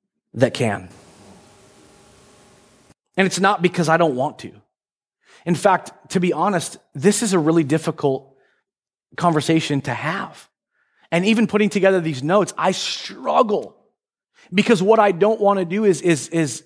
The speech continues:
be misunderstood that I'm somehow trying to get out of things or I don't want to do things. That is absolutely not my heart at all. It's just understanding that as a larger organization now, it can't operate the way that it always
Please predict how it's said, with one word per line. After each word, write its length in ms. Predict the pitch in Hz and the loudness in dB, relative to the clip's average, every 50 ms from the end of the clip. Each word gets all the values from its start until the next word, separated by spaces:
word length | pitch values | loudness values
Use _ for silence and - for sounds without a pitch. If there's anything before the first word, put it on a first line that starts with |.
| _ _ _ _ _ _ _ _ - 156 | _ _ _ _ _ _ _ _ -8 -2
be 120 | 135 208 | 0 2
misunderstood 840 | 190 190 202 196 - 214 196 185 170 156 - - - 202 202 202 175 | 4 4 4 2 2 0 -2 0 -2 -4 -6 -2 2 2 2 4 4
that 80 | 170 160 | 2 2
I'm 160 | 160 180 185 | 2 2 0
somehow 280 | - - 190 175 170 165 | 0 -2 -2 -2 -2 -4
trying 220 | - - 175 165 | -4 -6 -6 -6
to 60 | 151 | -6
get 160 | 131 143 139 143 | -4 -4 -4 -4
out 160 | 147 165 170 | -4 -4 -4
of 100 | 147 - | -6 -10
things 480 | - - 113 101 - _ - - - _ _ _ _ _ _ _ - | -12 -18 -18 -18 -20 _ -20 -20 -20 _ _ _ _ _ _ _ -2
or 180 | 165 185 196 185 | 0 0 2 2
I 80 | 196 | 2
don't 240 | 202 208 208 202 - | 0 0 -2 -4 -6
want 520 | 180 160 160 175 190 196 190 - - - _ | -6 -4 0 0 0 0 -2 -6 -16 -20 _
to 120 | - 160 147 | -16 -14 -12
do 220 | 135 156 180 190 | -10 -10 -10 -12
things. 480 | - - 117 - 127 _ - - - _ _ _ _ _ _ _ _ _ _ _ _ _ _ - | -12 -16 -20 -20 -20 _ -20 -20 -20 _ _ _ _ _ _ _ _ _ _ _ _ _ _ 2
That 180 | 220 220 240 | 2 4 4
is 140 | 226 175 139 - | 2 0 -2 -2
absolutely 640 | 175 214 214 190 - 208 202 196 202 214 190 185 175 | -2 -2 -2 -2 -2 -2 -2 -2 -2 -2 -2 -2 -2
not 260 | 160 160 180 214 202 | -2 -4 -6 -6 -6
my 100 | 175 165 | -6 -6
heart 240 | 151 165 180 170 160 | -4 -4 -4 -4 -4
at 80 | 143 | -4
all. 580 | 135 170 240 285 247 160 - - - _ _ _ _ _ _ _ _ _ _ - | -4 -2 -2 -2 -2 -4 -8 -14 -20 _ _ _ _ _ _ _ _ _ _ -2
It's 180 | 254 285 - | 0 0 0
just 180 | - 269 214 - | 0 -2 -4 -4
understanding 920 | - 214 214 185 165 - - - - 180 208 254 285 269 202 156 113 - _ _ _ _ - - | -4 -6 -6 -6 -6 -8 -10 -12 -10 -8 -4 -2 -2 -2 -2 -4 -8 -12 _ _ _ _ -6 0
that 120 | 220 220 | 0 2
as 200 | 202 202 226 196 | 4 4 2 2
a 40 | 220 | 2
larger 480 | 196 185 185 202 233 254 226 175 220 247 | 0 0 0 2 2 2 2 0 -2 0
organization 800 | 226 226 208 208 202 185 156 156 220 277 294 - - 247 185 | 0 0 0 0 -2 -4 -2 -2 -2 -2 0 -2 -2 -2 -2
now, 260 | 170 147 131 127 131 - | -4 -4 -4 -4 -4 0
it 240 | - 220 220 220 - | 0 0 0 0 -4
can't 360 | - - - 247 254 226 233 - - | -12 -10 -6 -4 -4 -4 -6 -8 -12
operate 680 | 196 214 269 320 311 - 254 214 180 160 156 165 160 - - - - | -8 -4 -4 -4 -4 -4 -6 -4 -4 -4 -4 -4 -6 -8 -12 -6 0
the 100 | 165 220 | 2 2
way 220 | 202 202 208 220 220 | 4 4 4 2 2
that 140 | 202 214 | 2 2
it 100 | 220 214 | 2 2
always 560 | 185 202 240 262 262 226 208 202 208 190 - | 2 2 0 0 2 2 2 2 2 0 -6